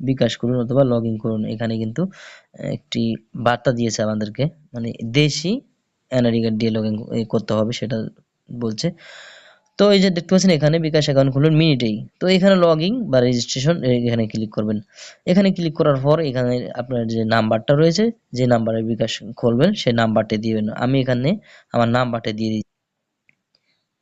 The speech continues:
আমি আমার নাম্বারটা দিয়ে দিলাম। তারপর এখানে দেখতে পাচ্ছেন পরবর্তী, বাকি এখানে নিজে দেখতে পারেন পরবর্তী। তো পরবর্তীতে ক্লিক করে দেব। পরবর্তী ক্লিক করে দেওয়ার পর এখানে কিন্তু একটা,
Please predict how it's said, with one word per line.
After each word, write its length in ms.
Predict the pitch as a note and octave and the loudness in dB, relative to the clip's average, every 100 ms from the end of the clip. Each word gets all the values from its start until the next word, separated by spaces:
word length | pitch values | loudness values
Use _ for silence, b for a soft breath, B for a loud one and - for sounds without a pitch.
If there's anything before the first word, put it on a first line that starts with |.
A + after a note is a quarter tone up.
| _ | _
আমি 160 | D#3 F#3 | 0 2
আমার 180 | F#3 F3 | 4 4
নাম্বারটা 360 | D3+ C3 C3 B2 | 2 0 -2 -2
দিয়ে 160 | B2 | -2
দিলাম। 200 | A#2 A#2 | -2 -2
তারপর 200 | B2 D3+ | 2 2
এখানে 240 | E3+ D3+ C#3+ | 4 2 2
দেখতে 140 | C#3 C#3 | 0 -4
পাচ্ছেন 180 | C#3 C3+ | -4 2
পরবর্তী, 520 | F3 F3+ E3+ E3 F3+ | 2 2 0 -2 -2
বাকি 240 | D#3+ B2+ B2 | 0 0 -2
এখানে 220 | A#2+ A#2+ B2+ | -2 -2 0
নিজে 240 | B2 B2 | 0 -2
দেখতে 220 | A#2 A2+ | -4 -4
পারেন 180 | - B2 B2+ | -4 -4 0
পরবর্তী। 560 | C3+ C3 B2 A#2 - G#3+ B B B B | 2 2 0 -2 -2 -4 B B B B
তো 100 | - E3+ | -4 2
পরবর্তীতে 460 | A3 A#3+ G#3+ D3 | 4 4 2 0
ক্লিক 220 | B2+ A#2+ A2+ | 0 -2 -2
করে 160 | A2+ | -2
দেব। 140 | A2+ A2 G#2+ b b b _ | -2 -4 -8 b b b _
পরবর্তী 380 | F3 G3+ A3 G3 | 2 2 2 0
ক্লিক 220 | F3+ F3 | -2 -2
করে 140 | E3 E3+ | 0 2
দেওয়ার 200 | E3+ E3+ | 2 0
পর 80 | E3+ | 0
এখানে 200 | E3 D#3+ | 0 0
কিন্তু 200 | D#3 D#3 D3 | 0 0 -2
একটা, 260 | C3+ C#3+ | 0 0